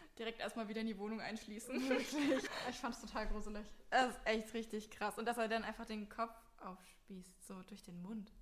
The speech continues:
Speaker 2: Ja.
Speaker 1: Was für eine
Speaker 2: Ja, ich
Speaker 1: Kraft musst du denn da aufbringen?
Speaker 2: Oh, das will ich mir gar nicht vorstellen. <laughs>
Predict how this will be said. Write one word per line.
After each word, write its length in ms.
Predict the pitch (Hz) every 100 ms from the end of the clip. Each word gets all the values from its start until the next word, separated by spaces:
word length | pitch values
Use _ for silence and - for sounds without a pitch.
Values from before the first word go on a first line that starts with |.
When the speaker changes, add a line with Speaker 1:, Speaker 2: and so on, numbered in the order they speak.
| -
Speaker 2:
Ja. 240 | 208 - - - - - - - - -
Speaker 1:
Was 100 | -
für 60 | 233
eine 80 | 240
Speaker 2:
Ja, 80 | 254
ich 60 | 240
Speaker 1:
Kraft 240 | 208 -
musst 160 | 370 -
du 40 |
denn 120 | 214
da 160 | 202 180
aufbringen? 500 | 190 - 190 190 208 - - - - -
Speaker 2:
Oh, 140 | 226
das 140 | 226 226
will 60 |
ich 80 | 214
mir 120 | 233
gar 120 | 220 214
nicht 160 | -
vorstellen. 640 | - - - - - 466
<laughs> 160 | -